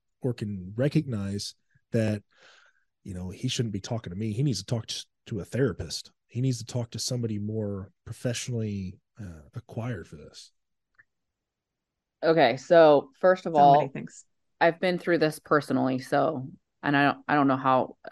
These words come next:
Speaker 2: I'm sure Audra has too.
Speaker 3: Yes.
Speaker 2: Um, one of the things that I've noticed when they do have a rough call and they need to go talk to someone is that they isolate.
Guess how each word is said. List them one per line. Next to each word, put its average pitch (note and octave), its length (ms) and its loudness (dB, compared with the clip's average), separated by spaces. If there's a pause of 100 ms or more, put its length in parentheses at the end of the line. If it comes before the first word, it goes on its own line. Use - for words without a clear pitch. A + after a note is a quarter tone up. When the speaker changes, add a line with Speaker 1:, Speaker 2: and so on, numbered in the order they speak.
Speaker 2:
I'm D3 140 0
sure C#3+ 180 0
Audra A#2 300 2
has A#2 260 -6
too. G#2 300 -4 (420)
Speaker 3:
Yes. D#3 180 -6
Speaker 2:
Um, C#3 580 2 (1200)
one E3 340 4
of F3 100 2
the G3+ 80 2
things C#3+ 400 0
that B2+ 240 4 (220)
I've B2 380 2
noticed C3+ 440 0
when B2 140 -2
they A#2 100 0
do B2 400 0
have B2 200 0
a A#2+ 60 2
rough B2 220 2
call A2+ 260 4
and C3 100 0
they A2 60 -2
need A#2 220 -6
to B2 60 -4
go B2 280 2
talk A#2 260 -4
to C3 60 -8
someone A#2+ 420 -4
is C3 220 -4
that C3 140 -2
they B2+ 100 -2
isolate. A2+ 560 -6